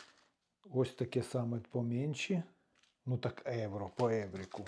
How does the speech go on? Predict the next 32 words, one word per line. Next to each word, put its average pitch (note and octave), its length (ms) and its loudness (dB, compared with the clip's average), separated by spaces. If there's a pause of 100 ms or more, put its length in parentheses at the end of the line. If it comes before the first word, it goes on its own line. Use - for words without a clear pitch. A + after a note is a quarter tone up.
(140)
Коротше, B2 320 2
все, A2 280 -2
вигріб. A2 460 0 (680)
Отаке B2 680 2 (760)
теж. C3 260 2 (720)
І D#3 140 12
ось, C3 440 8 (160)
отака C#3 480 8
штука. A#2+ 580 2 (960)
Shimano C3 720 12 (280)
написано. A#2+ 560 2
Я C#3+ 160 10
не C#3+ 120 8
знаю, B2+ 300 4
що E3 220 2
це, - 160 -4 (120)
евро. B2 400 4 (580)
З - 100 -16
переляку C3 600 8
взяв. B2 400 8 (120)
Щас A#2+ 260 2
будемо A#2 340 4
дивитися, A2 440 4
що - 160 -2
це - 120 -4
таке. A2+ 240 -2
Я A2 100 -2
сам B2+ 300 0
не A2 80 -2
знаю, G#2+ 260 -4
що G#2 260 -8 (100)
це. - 60 -12